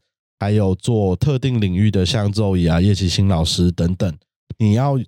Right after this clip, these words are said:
怎么样设定你事务所的架构跟人员组成，或是对于员工啊、同事的要求，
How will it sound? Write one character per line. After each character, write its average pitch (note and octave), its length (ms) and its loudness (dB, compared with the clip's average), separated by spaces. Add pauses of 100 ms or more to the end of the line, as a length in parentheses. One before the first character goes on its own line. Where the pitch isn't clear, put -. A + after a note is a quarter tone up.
怎 A2+ 100 -2
么 G2 100 -2
样 B2+ 280 0 (100)
设 A#2+ 320 0 (140)
定 A#2+ 240 -2
你 E2 160 -4 (220)
事 - 180 -2
务 A2+ 120 2
所 G2 280 0
的 C#2+ 360 -2 (640)
架 B2+ 280 -2
构 A2 260 -4
跟 A2 240 -2
人 F#2+ 180 0
员 F#2 180 2
组 F#2+ 260 -2
成， - 220 -2 (120)
或 G#2+ 100 2
是 G#2 100 4
对 G2+ 220 0
于 D#2+ 340 -4 (440)
员 G2 240 0
工 G#2+ 260 -4
啊、 G2+ 220 0
同 G2 220 0
事 B2 200 0
的 G#2+ 140 0
要 F#2 240 0
求， - 360 -4